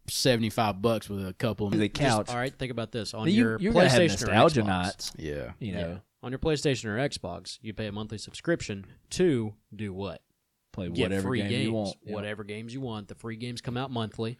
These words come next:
Speaker 3: Okay, cool. What if Blockbuster come back and started this whole entire thing? I tell you what, you can pay twelve ninety-nine a month and rent any movie you want throughout the entire
Speaker 2: So that's
Speaker 3: month.
Speaker 2: what I was gonna say. I don't know why Blockbuster hasn't come out with a streaming service yet.
Speaker 3: But you come into the store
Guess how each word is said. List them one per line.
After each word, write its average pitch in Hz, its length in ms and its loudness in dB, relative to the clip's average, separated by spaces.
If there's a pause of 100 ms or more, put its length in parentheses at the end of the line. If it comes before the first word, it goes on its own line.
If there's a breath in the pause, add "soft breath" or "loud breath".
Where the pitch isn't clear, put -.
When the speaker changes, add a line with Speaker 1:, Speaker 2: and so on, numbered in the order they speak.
(600)
Speaker 3:
Okay, 156 560 -2
cool. 202 340 -4 (160)
What 131 220 -6
if - 100 -10
Blockbuster 120 500 -6
come 110 200 -4
back 107 180 -4
and 107 80 -10
started 98 340 -6
this 104 180 -4
whole 120 280 -2
entire 107 320 -8
thing? 117 260 -12
I - 60 -18
tell 127 160 -10
you 120 100 -10
what, 107 300 -8
you 117 80 -10
can 113 100 -14
pay 113 140 -12
twelve 147 300 -6
ninety-nine 147 340 -8
a 147 60 -8
month 101 260 -8
and 101 160 -8
rent 107 180 -10
any 131 140 -6
movie 127 280 -6
you 117 120 -8
want 104 300 -8
throughout 101 180 -10
the 104 80 -14
entire 98 220 -10
Speaker 2:
So 151 100 2
that's 135 180 6
Speaker 3:
month. 143 60 8
Speaker 2:
what 127 60 10
I - 20 10
was 117 80 8
gonna 110 100 4
say. 101 380 6 (340)
I 123 80 8
don't 139 120 6
know 120 80 6
why 107 180 8
Blockbuster 101 580 4
hasn't 104 360 4
come 104 120 -2
out 92 140 0
with 87 80 -4
a 85 60 -2
streaming 98 340 -2
service 80 320 -4
yet. 82 240 -8
Speaker 3:
But 139 240 0
you 151 100 2
come 139 300 0
into 131 240 0
the 113 140 -2
store 185 600 2